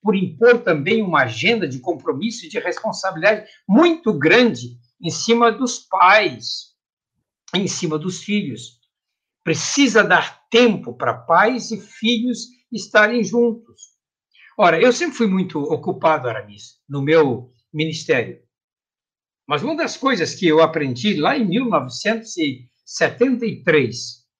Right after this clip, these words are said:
quando a minha primeira, meu primeiro filho nasceu, minha, minha filha nasceu, <clears throat> é que eu aprendi que eu teria o meu filho apenas dezessete ou dezoito anos comigo.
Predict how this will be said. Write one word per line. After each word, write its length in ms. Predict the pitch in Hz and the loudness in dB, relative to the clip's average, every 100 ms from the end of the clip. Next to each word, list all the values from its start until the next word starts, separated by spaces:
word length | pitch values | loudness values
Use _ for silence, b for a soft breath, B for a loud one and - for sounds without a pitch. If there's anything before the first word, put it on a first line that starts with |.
| _ _ | _ _
quando 220 | 135 127 | -6 -4
a 40 | |
minha 180 | 123 120 | -4 -4
primeira, 580 | 120 113 165 240 - - _ _ _ - | -4 0 2 2 -2 -14 _ _ _ -14
meu 160 | 113 | -14
primeiro 280 | - 143 185 | 0 0 2
filho 240 | 190 190 | 0 0
nasceu, 380 | 180 165 - 143 | 2 0 0 -2
minha, 220 | 110 104 - | -2 -10 -6
minha 140 | 127 | -6
filha 340 | - 196 185 185 | -4 -2 0 0
nasceu, 420 | 165 - 220 190 _ B B B _ _ _ _ _ _ _ _ _ b b b b _ | 0 -4 -8 -10 _ B B B _ _ _ _ _ _ _ _ _ b b b b _
<clears throat> 680 | - 180 139 151 - - _ | -6 -4 -2 -4 -8 -18 _
é 100 | 147 | -4
que 140 | - | 2
eu 40 | 160 | 2
aprendi 300 | 156 139 190 | 4 2 2
que 80 | 160 | 2
eu 60 | |
teria 280 | 160 139 175 | 2 2 2
o 40 | |
meu 160 | 151 147 | 2 0
filho 320 | - 185 160 - _ - | 0 -2 -2 -10 _ -10
apenas 360 | - 180 170 | 0 0 2
dezessete 560 | 127 123 120 - 220 156 | -2 -4 -4 -4 -6 -4
ou 60 | |
dezoito 460 | 131 123 156 151 143 | -6 2 2 4 0
anos 200 | 127 120 | 0 -2
comigo. 440 | - 117 98 _ | -10 -12 -14 _